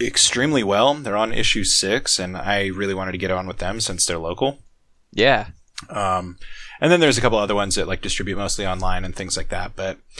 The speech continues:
Speaker 1: um, both are, like, you know, legit paying publications, all that stuff. And it's been a long time goal of mine to, like, try and, um, you know, like, actually, like, take a step towards, you know, like,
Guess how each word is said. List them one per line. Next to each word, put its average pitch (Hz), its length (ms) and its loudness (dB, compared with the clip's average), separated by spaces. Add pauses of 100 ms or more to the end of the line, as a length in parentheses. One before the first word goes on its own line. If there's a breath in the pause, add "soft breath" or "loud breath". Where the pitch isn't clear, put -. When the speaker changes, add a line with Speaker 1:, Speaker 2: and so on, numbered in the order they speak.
(360 loud breath)
Speaker 1:
um, 95 320 -6
both 98 320 -2
are, 98 80 2
like, 92 240 2
you 147 60 2
know, 107 120 2
legit 101 420 0
paying 98 320 -2
publications, 98 540 -2
all 107 100 2
that 101 160 0
stuff. 117 180 2
And 101 80 -4
it's 90 80 -8
been 98 160 -2
a 92 60 -2
long 95 220 -4
time 95 200 -4
goal 87 240 -4
of 110 60 -2
mine 143 180 2
to, 143 60 -2
like, 98 180 0
try 98 280 -2
and, 90 320 -8 (560 loud breath)
um, 95 540 -6 (360)
you 143 100 2
know, 117 180 4
like, 107 340 4
actually, 107 880 0
like, 107 240 2
take 107 240 2
a 117 60 0
step - 420 4
towards, - 1000 -2 (680)
you 104 300 -2
know, 98 380 -4 (140)
like, - 360 -14